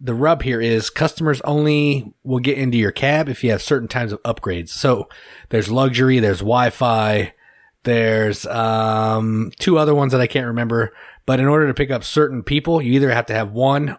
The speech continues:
or maybe all four of the different types of upgrades. So you're trying to get upgrades, make the upgrades even better, go find people that you can pick up and deliver them to score a pile of points.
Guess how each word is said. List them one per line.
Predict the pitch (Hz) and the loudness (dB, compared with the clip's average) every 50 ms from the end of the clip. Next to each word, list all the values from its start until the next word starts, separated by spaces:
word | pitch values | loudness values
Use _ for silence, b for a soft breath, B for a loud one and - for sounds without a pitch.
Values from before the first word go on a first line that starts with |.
| _ - | _ -4
or | 123 120 113 113 113 110 | 0 2 2 2 2 0
maybe | 113 120 117 117 113 113 | 0 0 0 0 0 0
all | - 120 123 120 110 | 2 2 2 2 2
four | - - 135 120 110 | 2 0 2 2 2
of | 101 95 | 2 0
the | 98 | -2
different | 104 101 104 101 - | -4 -4 -4 -4 -2
types | 107 101 90 - | -2 -2 0 0
of | 92 | -2
upgrades. | 98 101 - - - 90 82 80 - - - - B B B B B B B B B | -2 -2 -4 -4 -6 -6 -6 -6 -8 -12 -16 -16 B B B B B B B B B
So | - 127 | 0 0
you're | 120 110 | 0 0
trying | - 135 120 | 0 -2 -2
to | 120 | -2
get | 120 127 | 0 0
upgrades, | 131 139 - - 147 143 139 135 131 131 123 120 - 135 | 0 0 0 0 0 2 2 2 2 2 0 -2 -4 -2
make | 127 123 113 | -2 -2 0
the | - 120 113 | 0 -2 -2
upgrades | - 131 117 110 | 0 -2 -2 0
even | 113 113 107 101 | 0 0 -2 0
better, | 98 117 120 120 120 120 117 117 - - b b b b b b | 0 2 2 2 2 2 0 0 -2 -6 b b b b b b
go | - 131 123 | -4 -2 -2
find | - - 120 113 107 | 0 -2 -2 -2 -2
people | - 123 110 117 107 | -4 -4 -2 -2 -2
that | 104 | -2
you | 110 113 | -2 -2
can | 101 107 92 | -2 -4 -4
pick | - 113 - 117 | -4 -2 0 0
up | 110 104 104 - - - | 0 0 0 -4 -6 -6
and | - 104 104 101 98 98 95 92 - - - | -2 0 0 0 0 0 -2 -4 -6 -8 -4
deliver | 110 113 117 113 110 | -2 0 0 2 2
them | 110 110 104 | 0 0 0
to | 101 | -2
score | - - - 98 | -2 -2 -2 0
a | |
pile | - 104 95 90 | 0 -2 -2 -4
of | 85 | -4
points. | - - 87 85 - - - | -6 -8 -8 -10 -12 -16 -18